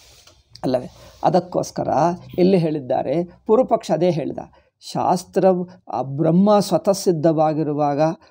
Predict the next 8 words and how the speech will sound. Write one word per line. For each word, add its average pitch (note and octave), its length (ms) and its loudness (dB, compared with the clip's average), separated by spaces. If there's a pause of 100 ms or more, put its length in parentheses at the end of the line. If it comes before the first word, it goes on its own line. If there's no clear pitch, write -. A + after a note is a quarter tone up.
(160)
ಪ್ರಮಾಣಗಳಿಗೆ F#3 800 2
ವಿಷಯವಲ್ಲ F3 720 2
ಅಪ್ರಮೇಯ, D#3 600 -2 (440)
ಅಪ್ರಮೇಯ A3 640 0
ಪರಮಾತ್ಮನನ್ನು D#3 1000 -6 (140)
ಶಾಸ್ತ್ರ F3 500 0
ತಿಳಿಸುವುದು F3 640 2
ಹೇಗೆ, D3+ 500 -2